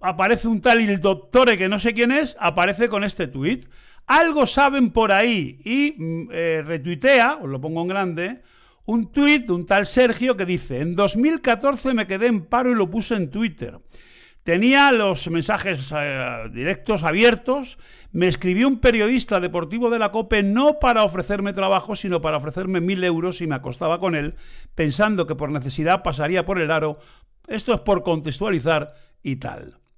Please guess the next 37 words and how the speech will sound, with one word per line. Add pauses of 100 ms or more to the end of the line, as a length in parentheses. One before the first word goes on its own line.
(500)
Eh,
este
fue
el
primero, (1200)
pero
hubo
más
Twitter
de
este
señor
llamado
Sergio. (760)
Por
cierto,
algunos
habéis
dado
y
habéis
acertado
con
quién
es
y
me
están
escribiendo
mensajes
directos
otras
personas
que
han
sido (300)
acosadas